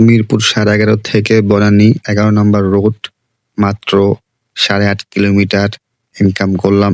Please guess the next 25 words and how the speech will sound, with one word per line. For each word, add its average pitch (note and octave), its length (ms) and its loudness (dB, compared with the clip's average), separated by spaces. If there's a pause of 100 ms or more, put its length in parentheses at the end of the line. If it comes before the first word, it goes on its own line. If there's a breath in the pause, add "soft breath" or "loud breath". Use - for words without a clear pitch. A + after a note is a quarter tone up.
(120)
একশো G2+ 180 -2 (100)
পঞ্চাশ G2 440 0
টাকা, G2+ 280 -4 (580)
Uber-এ G2 320 0 (100)
আসছি। - 320 -2 (640)
এখন A2 260 -2
আমি C3+ 180 4
চলে C3 260 0
যাব B2 220 0 (500)
বনানী A2 320 2
কাঁচা G#2+ 340 -2
বাজারের G#2 440 2
দিকে। G#2+ 200 0 (680)
ওদিকে G#2+ 360 2
গিয়ে G#2+ 240 4 (180)
আবার G2 300 -2 (100)
অ্যাপ G#2 300 0
on G#2 80 2 (120)
করব, - 160 2 (160)
পাঠাও G2+ 400 -2 (120)
Uber G2+ 240 0 (120)
in G#2 160 4
drive, G#2 260 0 (460)
দেখব G2 280 -2 (180)
কোনটাতে G#2 460 -2